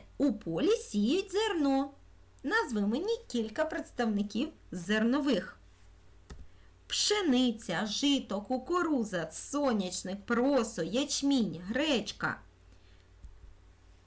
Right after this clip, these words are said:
У саду саджають фруктові дерева.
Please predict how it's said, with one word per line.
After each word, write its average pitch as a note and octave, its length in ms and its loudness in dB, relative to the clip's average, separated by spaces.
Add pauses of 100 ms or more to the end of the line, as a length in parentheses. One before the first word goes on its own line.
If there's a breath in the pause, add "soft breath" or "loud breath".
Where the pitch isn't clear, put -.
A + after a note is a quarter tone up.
(220)
У C4+ 160 2
саду G3+ 580 0
саджають C4+ 680 0
фруктові G3+ 800 0
дерева. A#3 640 2